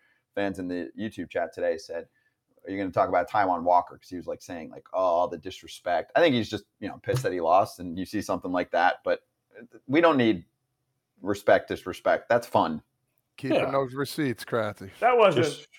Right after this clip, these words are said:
Speaker 4: yeah, that wasn't at the players. That was at the fans who were
Speaker 1: Yeah.
Speaker 4: absolutely
Speaker 3: Yeah.
Speaker 4: ripping him when he's warming up for game
Speaker 2: Oh,
Speaker 4: one.
Speaker 2: I got you. Understood.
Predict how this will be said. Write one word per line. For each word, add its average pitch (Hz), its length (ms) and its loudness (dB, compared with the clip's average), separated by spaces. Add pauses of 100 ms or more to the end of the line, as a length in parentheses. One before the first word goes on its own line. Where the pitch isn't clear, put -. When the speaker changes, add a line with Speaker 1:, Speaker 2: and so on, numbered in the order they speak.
(260)
Speaker 4:
yeah, 196 140 4
that 226 200 4
wasn't 160 240 2
at 139 140 -2
the 120 60 -12
players. 110 520 0
That 147 180 2
was 139 100 -2
at 127 120 -4
the 110 80 -12
fans 135 500 -2
who 139 140 -6
were 120 200 -2
Speaker 1:
Yeah. 139 120 0
Speaker 4:
absolutely 143 460 6
Speaker 3:
Yeah. 196 160 10
Speaker 4:
ripping 160 320 0
him 117 200 -4
when 120 100 -4
he's 117 140 -6
warming 135 400 0
up 143 220 0
for 123 140 -2
game 123 280 -2
Speaker 2:
Oh, 117 60 4 (100)
Speaker 4:
one. 113 220 8
Speaker 2:
I 113 40 -2
got 107 360 -6
you. 107 180 -6
Understood. 90 540 -12